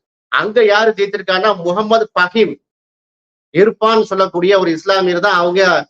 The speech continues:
சட்டமன்ற ஒரு எம் எல் ஏவாக இருக்கிறார். என்ன சொல்ல வர்றேன், சம்பல் ப-, அந்த கான்ஸ்டிடியூன்சில கலவரம் பண்ணி இஸ்லாமியர்களை வாக்கு செலுத்தக்கூடாது என்று சொல்லக்கூடிய அளவுக்கு அவங்க வந்து காவல்துறை நெருக்குறாங்கன்னா அபரிமிதமான வெற்றி அங்க ப-, ப-, போறாங்க.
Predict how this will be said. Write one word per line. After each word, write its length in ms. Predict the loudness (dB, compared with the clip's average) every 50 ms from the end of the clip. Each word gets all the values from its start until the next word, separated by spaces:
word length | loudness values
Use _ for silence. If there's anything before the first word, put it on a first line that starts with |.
| _ _
சட்டமன்ற 520 | _ -4 -2 -2 -2 -2 0 0 2 2
ஒரு 140 | 2 2 2
எம் 180 | 0 0 0 0
எல் 120 | 2 2
ஏவாக 260 | 2 2 2 2 0
இருக்கிறார். 440 | -2 -2 -2 -2 -2 -2 -2 -4 -8 _ _ _ _ _ _ _ _ _ _ _
என்ன 220 | -6 -4 -2 -2
சொல்ல 220 | 0 0 0 0 2
வர்றேன், 240 | 2 0 0 0 0
சம்பல் 360 | -2 -4 -2 -2 0 0 0
ப-, 240 | 0 0 0 0 0
அந்த 340 | 0 -2 -2 -2 -4 -4 -4 -4
கான்ஸ்டிடியூன்சில 880 | -4 -2 -2 -4 -4 -2 -2 -2 -2 -2 -2 0 0 2 2 2 0 -2 -4 _ _ _ _ _ _
கலவரம் 520 | -4 -2 0 0 2 2 2 0 0 -2
பண்ணி 300 | -2 -2 0 0 2 2
இஸ்லாமியர்களை 920 | 2 2 0 -2 -4 -2 0 0 0 0 0 -2 -2 0 0 2 2 2 2
வாக்கு 480 | 2 0 0 -2 -2 -4 -2 -2 0 0
செலுத்தக்கூடாது 880 | 0 -4 -4 -2 -2 -2 -2 -4 _ -2 0 2 2 2 4 2 2
என்று 240 | 2 0 -2 -4 -6
சொல்லக்கூடிய 460 | -6 -4 -2 -2 -2 -2 -2 -2 0
அளவுக்கு 340 | 0 2 2 2 2 0 -2
அவங்க 240 | -2 -2 -2 -2 -2
வந்து 240 | -2 -2 -2 -4 -4
காவல்துறை 640 | -4 -4 -2 0 2 2 2 2 0 0 2 2 2
நெருக்குறாங்கன்னா 640 | 0 0 0 0 0 0 0 0 0 0 0 -2 -4 -6 _ _ _ _ _ _ _
அபரிமிதமான 880 | -2 -2 0 0 2 2 2 2 2 2 2 2 0 0 0 0 2
வெற்றி 280 | 0 0 -2 -2 0 0
அங்க 280 | 0 2 0 0 -2 -2
ப-, 200 | 0 0 0 0
ப-, 200 | 2 0 0 0
போறாங்க. 500 | 0 0 0 0 0 -2 -2 -2 -4 -6